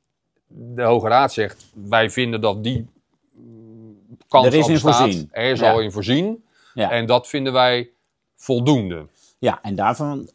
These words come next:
Speaker 2: denk ik wel, ja, ja, dan ben je toch wel even losgezongen van de, van de praktische realiteit. Hè, want wat zegt de Hoge Raad? Ja, jij kan naar de rechtbank voor een informatievoorziening.
Speaker 1: Ja.
Speaker 2: Ja, je kan naar de rechtbank voor een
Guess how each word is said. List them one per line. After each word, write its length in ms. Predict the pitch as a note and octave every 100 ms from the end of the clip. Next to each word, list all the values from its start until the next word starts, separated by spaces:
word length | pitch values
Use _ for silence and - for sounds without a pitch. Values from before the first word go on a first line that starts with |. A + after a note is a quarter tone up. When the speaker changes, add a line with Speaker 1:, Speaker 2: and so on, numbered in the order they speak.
| _
Speaker 2:
denk 220 | C3 B2+
ik 120 | A#2
wel, 240 | A#2+ A#2+ A#2+
ja, 80 |
ja, 340 | G2+ F#2+ F#2 -
dan 180 | F#2 F2+
ben 100 | F#2
je 80 | G#2+
toch 140 | B2+
wel 120 | A#2
even 220 | A#2+ B2 B2+
losgezongen 600 | C#3+ D3 B2 B2+ B2 A#2
van 240 | B2 A2+
de, 340 | A2 A2 G#2 G2
van 180 | - G#2+
de 280 | G2 G2 F#2+
praktische 440 | C3 - G#2+ G#2+
realiteit. 840 | G#2 G#2 F#2+ F#2 F2 D2 - - _ _ _ _ _ -
Hè, 120 | A#2
want 140 | G#2+
wat 120 | E2+ -
zegt 200 | C3 -
de 60 |
Hoge 260 | B2+ B2 A#2
Raad? 340 | A#2 B2 - _ _ _
Ja, 360 | F#2 E2+ E2+
jij 180 | F2 D2+
kan 240 | - E2 E2
naar 180 | E2+
de 60 | E2+
rechtbank 360 | G2+ G#2 G#2 -
voor 120 | A#2+
een 60 |
informatievoorziening. 1080 | A#2 C3 C#3 A#2+ - F#2 F2+ E2 D#2 D2 B1+ _
Speaker 1:
Ja. 240 | A#2 G2+ -
Speaker 2:
Ja, 100 | -
je 140 | F2+ E2+
kan 160 | E2
naar 160 | E2 F2+
de 60 |
rechtbank 300 | F#2+ G2 G#2
voor 260 | G2+ A#2 A2+
een 240 | A#2 A#2